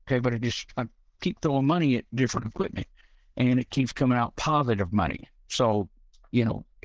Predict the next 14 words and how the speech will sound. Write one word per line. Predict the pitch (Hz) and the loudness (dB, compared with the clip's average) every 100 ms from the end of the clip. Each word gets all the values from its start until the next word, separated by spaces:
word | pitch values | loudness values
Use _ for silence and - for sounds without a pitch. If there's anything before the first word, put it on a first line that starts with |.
| - | -14
it's | - - | -12 -6
hard | - 143 139 127 | 0 0 2 0
not | 135 - | 0 -2
to | 113 | 0
lose. | 107 78 85 - - - - - | 2 2 -2 -8 -18 -20 -14 -2
Now, | 127 139 | 2 2
the | |
expenses | 151 - 170 - 147 | 0 0 0 2 0
start | - 139 - | 0 -4 -4
getting | 135 113 | -4 -2
in | 120 | 0
the | 117 | 2
way, | 117 120 | 0 -2
so, | 107 - | -2 -4